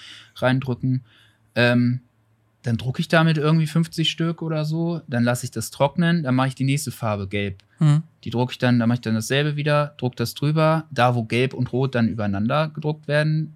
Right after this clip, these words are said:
Speaker 1: da vermischen sich die Farben,
Speaker 2: Ja.
Speaker 1: da wird's dann zum Beispiel orange. Und dann mache ich das mit der nächsten Farbe und so weiter. Ähm, also ein sehr aufwendiges Verfahren.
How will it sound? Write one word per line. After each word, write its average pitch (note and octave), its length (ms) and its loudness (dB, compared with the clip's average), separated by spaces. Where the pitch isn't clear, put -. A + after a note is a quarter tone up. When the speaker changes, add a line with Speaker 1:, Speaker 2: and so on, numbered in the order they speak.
Speaker 1:
da A2 120 -4
vermischen A2 360 -2
sich D3 100 -8
die D#3 120 -6
Farben, D3+ 260 2
Speaker 2:
Ja. D3 60 4
Speaker 1:
da A2+ 60 -2
wird's A2 140 -8
dann A2+ 120 -2
zum A#2 140 -6
Beispiel A2 280 -8
orange. C3+ 520 -2
Und A2+ 280 2
dann A2 160 2
mache G#2 100 -4
ich - 60 -16
das - 180 -16
mit - 100 -20
der - 80 -16
nächsten D3+ 320 -2
Farbe C3 520 2
und A#2 280 -2
so A2 200 -4
weiter. C#3 760 -2
Ähm, A#2+ 340 2
also A#2 240 -4
ein A2+ 140 -2
sehr A2 220 -4
aufwendiges D#3 600 -4
Verfahren. D#3 800 -2